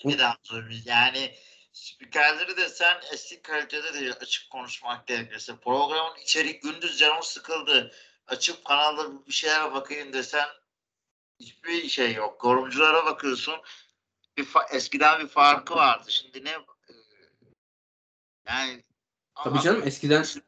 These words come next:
Speaker 1: vermek istemiyorum ama Anaspor'dan bir farkı kalmayan yorumcular var çoğunda yani.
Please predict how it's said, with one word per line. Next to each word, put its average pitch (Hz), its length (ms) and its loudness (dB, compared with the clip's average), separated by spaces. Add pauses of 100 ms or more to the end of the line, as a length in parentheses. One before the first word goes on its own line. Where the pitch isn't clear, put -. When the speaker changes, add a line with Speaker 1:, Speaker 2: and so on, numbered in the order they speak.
Speaker 1:
vermek 185 240 2
istemiyorum 190 540 0
ama 156 140 4
Anaspor'dan 170 840 2
bir 151 40 -20
farkı 165 380 0
kalmayan 170 480 0
yorumcular 151 600 0
var 131 200 2
çoğunda 107 440 -16
yani. 107 460 -8